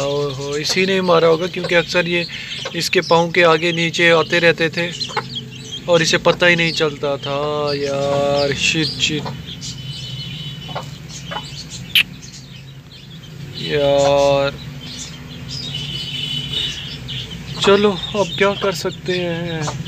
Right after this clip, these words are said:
मरना नहीं चाहिए था इसे यार। ये as usual अपने बच्चों के साथ घूम फिर रही है। इसका बड़ा रौब है यहाँ पे।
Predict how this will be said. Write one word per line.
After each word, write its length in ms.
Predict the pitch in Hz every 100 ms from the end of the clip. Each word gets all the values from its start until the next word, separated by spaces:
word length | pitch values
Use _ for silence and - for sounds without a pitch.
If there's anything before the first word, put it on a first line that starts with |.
| - - -
मरना 300 | 147 156 160
नहीं 180 | 165
चाहिए 340 | 160 156 147 147
था 160 | 143 139
इसे 220 | 131 135
यार। 640 | 127 120 127 131 135 131 120 127 - - - - - - - - - - - - - - - - - - - - - - - - - - - 185 - - - - - - 170
ये 200 | 180 180
as 160 | 175 160
usual 400 | 185 165 185 175
अपने 220 | 175 175
बच्चों 340 | 165 160 185 180
के 120 | 180
साथ 280 | 180 170 156
घूम 240 | 156 160
फिर 180 | 156 175
रही 180 | 175 180
है। 140 | 185
इसका 300 | 185 - 226 202
बड़ा 280 | 196 208
रौब 560 | 196 180 160 160 165 165
है 60 | 175
यहाँ 180 | 156 151
पे। 200 | 131 143